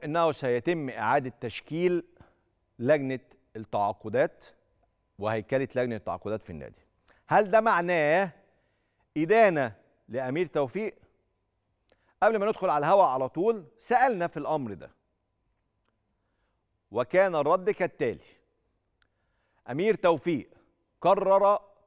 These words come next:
طواعية وبطلب منه ترك لجنة التعاقدات بالنادي الأهلي،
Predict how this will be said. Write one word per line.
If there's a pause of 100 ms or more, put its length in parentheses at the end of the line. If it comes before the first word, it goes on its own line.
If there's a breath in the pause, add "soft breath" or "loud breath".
طواعية (1200)
وبطلب
منه (680)
ترك (440)
لجنة
التعاقدات
بالنادي
الأهلي،